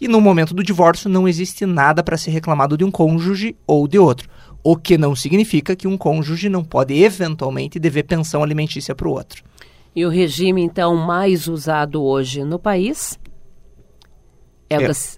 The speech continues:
Speaker 2: a
Speaker 1: da
Speaker 2: separa-
Speaker 1: comu-, é o da comunhão parcial de bens. Nesse, você, é, aquilo que você adquiriu antes do casamento é só teu,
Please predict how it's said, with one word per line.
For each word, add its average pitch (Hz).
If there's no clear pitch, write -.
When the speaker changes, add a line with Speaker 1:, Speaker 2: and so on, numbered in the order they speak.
Speaker 2:
a 135
Speaker 1:
da -
Speaker 2:
separa- 190
Speaker 1:
comu-, 214
é 160
o 170
da 165
comunhão 202
parcial 190
de 160
bens. -
Nesse, 214
você, 160
é, 139
aquilo 190
que 190
você 175
adquiriu 165
antes 185
do 175
casamento 175
é 143
só 160
teu, 180